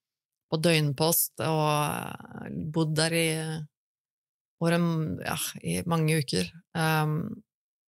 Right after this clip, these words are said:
og nå er jeg i poliklinisk behandling, altså det, jeg kommer og, kommer og går en time i uka. Ehm, og jeg har fått en ny psykolog, da.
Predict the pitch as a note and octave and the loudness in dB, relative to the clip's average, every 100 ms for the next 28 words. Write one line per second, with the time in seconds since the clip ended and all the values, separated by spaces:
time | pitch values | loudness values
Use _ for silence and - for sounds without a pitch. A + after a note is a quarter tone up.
0 | _ _ _ _ _ F3+ E3+ D#3+ D3+ D3 | _ _ _ _ _ 0 2 4 4 2
1 | D#3+ - D#3+ D3+ D3 D3 - D3+ D3 D3+ | 0 0 0 2 2 2 0 0 -2 -2
2 | D#3+ D#3+ D3+ - D#3+ - - - _ - | 0 0 -2 -2 -2 -4 -4 -10 _ -12
3 | - - - D3 D3 D#3 D#3 D3+ E3 - | -10 -6 -4 0 0 0 0 -2 -4 -8
4 | - E3+ G#3+ G3 F3 G3+ - _ _ _ | -2 0 2 4 4 2 -6 _ _ _
5 | F#3 E3+ F3 D#3 D3+ D#3+ D3+ D#3 E3+ _ | -4 -2 0 0 2 0 0 0 -2 _
6 | _ _ _ _ _ _ _ _ _ _ | _ _ _ _ _ _ _ _ _ _
7 | _ _ _ _ - F3+ F3 F3 F3 F3 | _ _ _ _ 0 4 4 4 4 2
8 | E3+ G#3 - _ _ _ _ _ _ _ | 2 -2 -8 _ _ _ _ _ _ _
9 | _ _ _ _ _ _ _ _ - G#3 | _ _ _ _ _ _ _ _ 0 4
10 | G#3+ G#3 G3 E3+ G#3 D#3+ - E3+ D#3+ - | 6 4 2 2 4 4 4 2 2 2
11 | - | 0